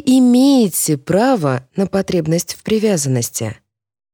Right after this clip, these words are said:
Зависимость от любимого человека абсолютно нормальна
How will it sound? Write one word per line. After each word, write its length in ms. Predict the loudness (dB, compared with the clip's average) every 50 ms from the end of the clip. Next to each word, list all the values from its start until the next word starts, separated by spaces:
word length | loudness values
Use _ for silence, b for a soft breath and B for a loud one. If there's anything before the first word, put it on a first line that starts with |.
| _ _ _ _ -4
Зависимость 760 | 0 2 2 2 2 0 0 0 0 0 0 0 -2 -2 -2
от 140 | -2 -2 0
любимого 480 | -2 -2 0 0 2 2 2 0 -2 -4
человека 760 | -2 -2 0 0 2 2 0 2 0 0 0 0 -2 -2
абсолютно 580 | -2 -2 -2 -2 -2 0 0 0 0 2 2 2
нормальна 720 | 4 2 2 2 2 2 2 4 4 4 4 4 2 0